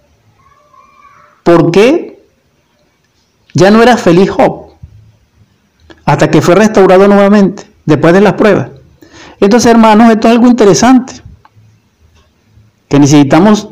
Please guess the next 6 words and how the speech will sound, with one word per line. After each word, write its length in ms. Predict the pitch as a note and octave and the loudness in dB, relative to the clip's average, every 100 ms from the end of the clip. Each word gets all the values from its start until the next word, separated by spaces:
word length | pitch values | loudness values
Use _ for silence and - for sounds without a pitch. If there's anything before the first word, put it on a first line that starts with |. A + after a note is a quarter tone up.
| - | -6
reflexionar 680 | E3 E3 D#3+ - C#3 F#3+ G#3+ | -2 0 -2 0 0 2 0
y 40 | |
ser 180 | - F3 | 2 2
humildes 560 | F#3 E3+ D#3+ D#3+ F#3+ - - _ _ _ _ - | 2 2 2 0 -2 -6 -18 _ _ _ _ -6
al 180 | C3 A2+ | -2 -2
respecto. 720 | A2 - - G2 - _ | -4 -6 -8 -8 -10 _